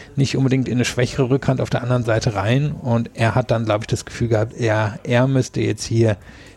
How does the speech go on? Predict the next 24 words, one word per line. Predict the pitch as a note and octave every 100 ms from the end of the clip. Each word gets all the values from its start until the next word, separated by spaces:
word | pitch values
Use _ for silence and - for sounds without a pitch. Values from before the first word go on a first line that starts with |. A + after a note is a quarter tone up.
| -
irgendwie | C#3+ C3+ A#2+
für | -
sich | A2+ B2+ -
erzwingen, | B2+ - - B2+ C#3+ A#2+ G2+ -
diese | A#2+ A2+
Punkte. | - B2+ - G2 -
Und | A3 G#2+
das | G2+ -
ist | B2
ihm | - A#2+
dann | A2 G#2
eben | A2+ A2+
nicht | G#2+ -
gelungen. | B2 B2 F#2+ -
Und | D#3 A2 G#2
da | A2+ A2 A2 A2+ A2+
wusste | A#2+ - B2
Ratschanow | - - G#2+ -
wahrscheinlich | A#2 A#2+ A2
schon | A#2+
vorher, | - A#2
ich | A#2+
bin | - B2+
stabiler. | - A2 B2+ C#3 D3